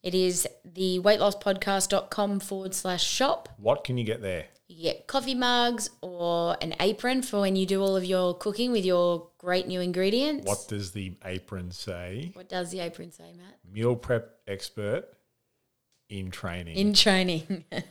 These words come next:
Speaker 2: Um, I'm currently right now holding up. What am I holding up, Courtney?
Speaker 1: A
Speaker 2: Not that you
Speaker 1: pair
Speaker 2: can
Speaker 1: of
Speaker 2: see.
Speaker 1: our The Weight Loss Podcast socks.
Speaker 2: Now, what's on the socks?
Speaker 1: Us. <laughs>
Speaker 2: If you've ever wanted to have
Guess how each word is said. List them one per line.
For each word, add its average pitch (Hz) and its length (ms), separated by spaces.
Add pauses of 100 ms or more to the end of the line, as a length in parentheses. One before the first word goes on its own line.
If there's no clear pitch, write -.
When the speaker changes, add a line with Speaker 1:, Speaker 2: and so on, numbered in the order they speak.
(180)
Speaker 2:
Um, 113 280 (100)
I'm 110 160
currently 139 500
right 117 320
now 104 240
holding 107 380
up. 104 240
What 127 100
am 135 80
I 131 60
holding 107 260
up, - 160
Courtney? 98 380 (120)
Speaker 1:
A - 40
Speaker 2:
Not 107 80
that 117 60
you 202 60
Speaker 1:
pair 202 120
Speaker 2:
can 202 100
Speaker 1:
of 190 60
Speaker 2:
see. 202 100
Speaker 1:
our 185 300
The 196 140
Weight 190 180
Loss 185 160
Podcast 185 460
socks. - 580
Speaker 2:
Now, 107 160
what's 131 240
on 120 200
the 101 100
socks? - 520
Speaker 1:
Us. 202 400 (720)
<laughs> 330 80 (720)
Speaker 2:
If 123 160
you've 170 160
ever 147 260
wanted 139 200
to 120 120
have 113 580